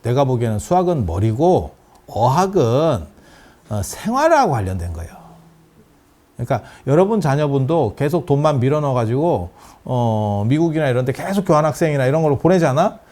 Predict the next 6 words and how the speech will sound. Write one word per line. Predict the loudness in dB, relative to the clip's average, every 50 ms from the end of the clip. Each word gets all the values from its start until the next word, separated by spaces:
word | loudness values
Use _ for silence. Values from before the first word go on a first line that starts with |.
| -20 -16 -4
됩니다. | 0 2 4 4 4 4 4 2 -2 -4 -12 -18 -20 -20 _ _ _ _ _ _ _ _ _ _ _ -6
백 | -4 -2 0 2
프로 | 4 4
됩니다. | 4 2 2 0 0 -2 -2 -4 -8 _ _ _ _ _ _ _ _ _
그거는. | -4 0 2 2 2 2 0 -4 -8 -18 _ _ _ _ _ _ _ _ _ _ _ _ _ _ _ _ _ _ _ _ _ _ _ _ _ _ _ _ _ _ _ -14
어. | -14